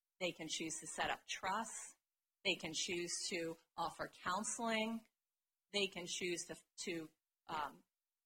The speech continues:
address the issues in the courts. Institutions have choices.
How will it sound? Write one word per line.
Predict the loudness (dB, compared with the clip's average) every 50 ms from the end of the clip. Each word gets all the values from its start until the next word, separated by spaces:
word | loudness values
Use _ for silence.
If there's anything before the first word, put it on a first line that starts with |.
| _ -6
address | -4 0 2 4 4 4 2 0
the | 0 2
issues | 2 2 2 2 2 2 0 0 -2
in | -4 -4 -6
the | -6 -10 -8 -4
courts. | -2 -2 -2 -4 -6 _ -20 -20 -20 _ _ _ -6
Institutions | -6 -4 -4 -4 -4 -2 -2 -2 -2 -2 -4 -4 -4
have | -4 -4 -4 -6
choices. | -4 -2 -2 -2 -2 -4 -8 -16 -16